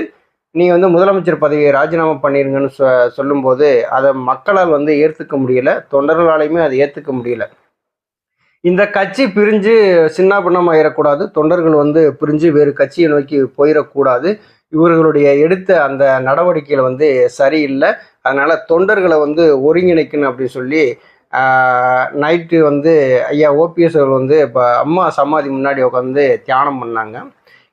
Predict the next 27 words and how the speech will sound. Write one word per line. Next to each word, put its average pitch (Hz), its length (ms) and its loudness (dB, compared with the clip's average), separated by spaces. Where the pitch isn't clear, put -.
கிட்டத்தட்ட 196 400 0
அந்த 185 260 0
சமயத்துல 202 480 0
பாத்தீங்கன்னா 170 420 0
ஐயா 160 180 2
ஓ 165 160 2
பி 185 160 -2
எஸ் 180 140 -2
அவர்களுக்கு 147 280 0
வந்து 143 440 0
தொண்ணூறு 185 420 2
சதவீத 147 440 0
ஆதரவு 170 400 0
வந்து, 143 460 2
ஆஹ், 117 280 0
இருந்தது. 143 420 0
ஐயா 175 380 2
அவர்கள் 165 280 0
வந்து 165 300 2
பல 165 220 0
இடங்கள்ல 165 420 0
வந்து 151 400 0
ப-, 151 120 0
பொது-, 160 300 -2
பொதுக்கூட்டங்கள் 156 640 -2
ப-, 147 160 0
போட்டாங்க. 147 460 -2